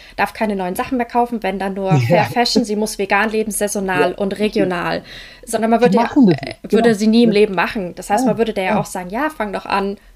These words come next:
Speaker 1: mit X Y Z und dann mach das und dann mach das.“ Und von daher, das ist, äh, ja, eigentlich sehr ähnlich dazu.
Speaker 2: Ja, aber da war ich taub auf dem Ohr am Anfang, weil ich, ich habe mir gedacht, in meinem Idealismus, in meinem sozusagen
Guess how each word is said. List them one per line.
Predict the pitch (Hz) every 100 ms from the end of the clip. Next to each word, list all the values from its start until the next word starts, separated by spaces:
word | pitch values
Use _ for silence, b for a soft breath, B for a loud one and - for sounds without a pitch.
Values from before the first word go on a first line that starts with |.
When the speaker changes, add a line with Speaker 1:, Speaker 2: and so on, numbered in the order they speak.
| - -
Speaker 1:
mit | 214 214 -
X | -
Y | 196 226 220 214
Z | 262 -
und | 190 185
dann | 202
mach | 233
das | - 220 190
und | 190
dann | 208
mach | 226
das.“ | - 202 -
Und | - 190 B B B B - -
von | 208
daher, | 185 214 214
das | 214
ist, | 220 -
äh, | - 120 - - - -
ja, | 202 202 202 -
eigentlich | - 220 -
sehr | 208
ähnlich | 220 214 -
dazu. | 208 - 185 202 - - - - - - - - 160
Speaker 2:
Ja, | 233 233
aber | 196
da | 208 202
war | 202
ich | 247
taub | - 190 190 196
auf | 180
dem | - 165
Ohr | 143 139
am | 139
Anfang, | 135 131 127 143
weil | 170
ich, | 180 175
ich | 214 262
habe |
mir | 240
gedacht, | 226 196 185
in | 196
meinem | 185 180 175
Idealismus, | 170 165 196 -
in | 175
meinem | 170 165
sozusagen | - - - 165